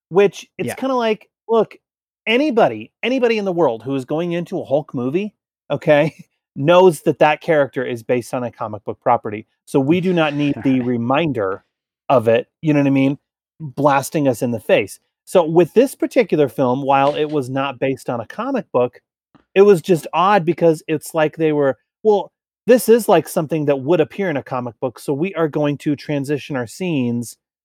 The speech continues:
Speaker 1: like we would a comic book panel." And it was kinda like, "No." Like, in, in my opinion, like I
Speaker 2: No.
Speaker 1: said, I, I felt a little insulted. I was like, "Oh, I don't need this." You know, you go into a movie called, I mean, let's face it, David,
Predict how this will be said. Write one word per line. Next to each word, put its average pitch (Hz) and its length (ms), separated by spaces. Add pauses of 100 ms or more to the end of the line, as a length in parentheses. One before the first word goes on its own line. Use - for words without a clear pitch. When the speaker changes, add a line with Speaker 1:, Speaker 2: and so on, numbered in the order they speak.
(200)
Speaker 1:
like 143 300
we 156 100
would 139 160
a 120 60
comic 165 400
book 127 160
panel." 107 360
And 180 100
it 208 40
was 202 120
kinda 240 200
like, 226 300 (400)
"No." 302 440 (380)
Like, 208 200
in, 214 160
in 208 200
my 220 140
opinion, 202 340
like 208 160
I - 20
Speaker 2:
No. 113 60
Speaker 1:
said, - 100
I, 175 180 (100)
I - 20
felt 190 260
a 180 60
little 147 260
insulted. 160 560
I 123 120
was 165 180
like, 180 260 (460)
"Oh, 165 80 (160)
I 180 140
don't 208 200
need 202 260
this." 107 280
You 160 80
know, 147 60 (220)
you 175 140
go 196 240
into 247 200
a 208 60
movie 165 280
called, 165 260
I 160 60
mean, 175 140
let's 185 180
face 202 240
it, 107 80
David, 113 280